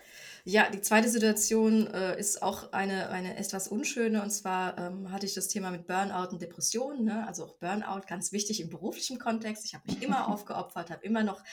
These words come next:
Speaker 1: die letzte Meile bin ich dann gegangen, hatte zwei Burnouts, habe daraus nicht gelernt und hatte dann eine, eine tiefe Depression.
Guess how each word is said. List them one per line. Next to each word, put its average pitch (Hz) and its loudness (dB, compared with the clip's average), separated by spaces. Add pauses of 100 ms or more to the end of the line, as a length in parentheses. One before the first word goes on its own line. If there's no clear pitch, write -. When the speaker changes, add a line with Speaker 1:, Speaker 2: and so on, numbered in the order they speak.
(280)
Speaker 1:
die 214 6
letzte 233 6
Meile 208 4
bin 208 -4
ich 208 -2
dann 196 -6
gegangen, 190 -10
hatte 180 -10
zwei 220 0
Burnouts, 208 -4
habe 208 -12
daraus 185 -8
nicht 220 0
gelernt 196 -6
und 196 -12
hatte 185 -10
dann 175 -10
eine, 170 -14 (300)
eine 175 -8
tiefe 220 -2
Depression. 202 -4